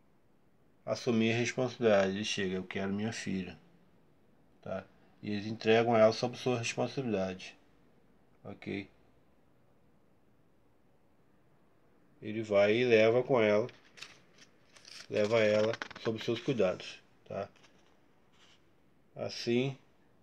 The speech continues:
termina um ataque, a série de ataques. Aí eu mostro aqui, mostra algum, tem uns extras, né? Mostra algumas histórias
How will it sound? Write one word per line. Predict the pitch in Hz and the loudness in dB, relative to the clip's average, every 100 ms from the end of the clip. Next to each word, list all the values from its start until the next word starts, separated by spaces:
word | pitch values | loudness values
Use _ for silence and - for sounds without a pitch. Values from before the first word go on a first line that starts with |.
| _ _ _ _ _ _ _ | _ _ _ _ _ _ _
termina | - 120 110 117 120 | -2 2 2 2 4
um | |
ataque, | 117 117 113 110 - - - | 2 2 4 4 2 -2 -12
a | - | -10
série | - - 131 | -2 6 6
de | 139 | 8
ataques. | 131 - 107 113 - 131 | 6 6 4 4 0 0
Aí | 113 131 | 2 6
eu | 170 170 | 6 6
mostro | 139 123 123 - | 4 4 4 4
aqui, | 123 - 147 | 0 0 0
mostra | 127 117 117 123 | 4 4 6 4
algum, | 113 117 113 | 4 2 2
tem | 120 | 0
uns | 117 113 | 0 0
extras, | 147 - 131 | 0 0 0
né? | 127 170 - 117 | 0 0 -2 0
Mostra | 104 104 - | 2 2 4
algumas | 110 110 110 | 2 2 -2
histórias | - 107 101 - | 2 2 2 -4